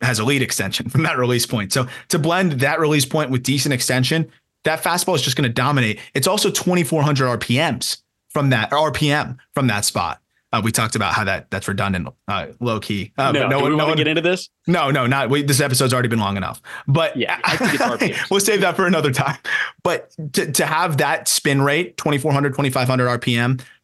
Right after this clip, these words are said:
Speaker 1: from that release point with that velocity, no wonder the guy had a thirty-five percent in zone whiff rate on that fastball in twenty twenty-two. He's gonna stick as a reliever with the Rangers. I, I'm, I'm, I'm confident in that.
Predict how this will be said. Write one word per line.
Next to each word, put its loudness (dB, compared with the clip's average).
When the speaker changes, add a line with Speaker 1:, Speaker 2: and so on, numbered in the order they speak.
Speaker 1:
from 0
that 0
release 2
point -2
with 0
that 0
velocity, 0
no 2
wonder 0
the 2
guy 0
had 0
a -2
thirty-five 0
percent 0
in 2
zone 0
whiff -2
rate -2
on -4
that -4
fastball -4
in -6
twenty -8
twenty-two. -10
He's 0
gonna 0
stick -2
as -4
a -4
reliever -6
with -8
the -6
Rangers. -8
I, -4
I'm, -6
I'm, -2
I'm -2
confident -6
in -10
that. -10